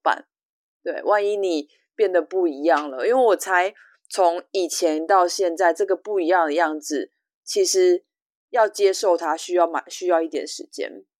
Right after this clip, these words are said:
每个人不太一样。对，但是我光要接受你不一样的这件事情，其实就也很不容易。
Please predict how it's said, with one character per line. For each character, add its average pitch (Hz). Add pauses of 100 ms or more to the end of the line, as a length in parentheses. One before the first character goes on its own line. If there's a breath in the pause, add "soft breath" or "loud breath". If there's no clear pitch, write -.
(180)
每 175
个 160
人 156
不 156
太 160
一 -
样。 - (400)
对， 165
但 220
是 240
我 180
光 190
要 196
接 170
受 170
你 156 (280)
不 208
一 156
样 170
的 156
这 156
件 160
事 175
情， 156
其 151
实 147
就 160 (200)
也 160
很 156
不 -
容 139
易。 -